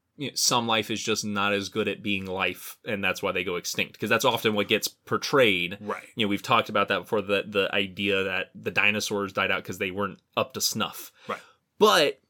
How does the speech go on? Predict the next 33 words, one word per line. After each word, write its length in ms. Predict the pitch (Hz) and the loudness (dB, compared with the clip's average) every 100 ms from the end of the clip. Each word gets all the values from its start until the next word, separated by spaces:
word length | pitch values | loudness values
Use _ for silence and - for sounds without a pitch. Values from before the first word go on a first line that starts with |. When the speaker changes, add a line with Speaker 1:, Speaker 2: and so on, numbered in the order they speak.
| _ | _
Speaker 1:
there 360 | 113 139 147 - | 4 6 6 6
is 320 | 156 175 147 | 8 8 8
some 440 | - - 190 202 180 | 4 4 4 4 0
th-, 260 | - 143 127 | -8 -10 0
reason 520 | 151 214 151 104 104 | 4 4 4 2 2
or 100 | 117 | 2
s-, 220 | 113 - - | 2 0 0
you 120 | 127 | 0
know, 60 | |
series 420 | 107 - 160 156 139 | 0 2 4 6 4
of 80 | 135 | 4
reasons 460 | 190 143 123 - - - | 2 0 -4 -8 -12 2
why 240 | 117 131 | 6 8
they 120 | 120 | 8
went, 220 | 110 107 - | 6 2 0
that 160 | 113 | 2
there 180 | 113 127 - | 4 4 6
is 420 | 214 214 165 135 | 8 8 6 4
a 160 | - 127 | 4 4
reason, 520 | 120 120 101 80 87 | 4 2 0 -4 -2
<laughs> 40 | 135 | 4
you 100 | 165 | 6
know, 280 | 110 104 - _ 104 | 6 4 -2 _ 0
Speaker 2:
Right. 60 | |
Speaker 1:
something 400 | 147 151 175 151 | 2 6 4 4
did 240 | 127 151 139 | 6 6 6
make 220 | 131 120 | 2 2
them 100 | 117 | 2
go 140 | 113 | 4
extinct, 380 | 104 - 180 160 | 2 0 -2 0
and 120 | 123 | 0
sometimes 480 | 156 240 165 139 127 | 2 4 4 2 4
it 160 | 120 | 0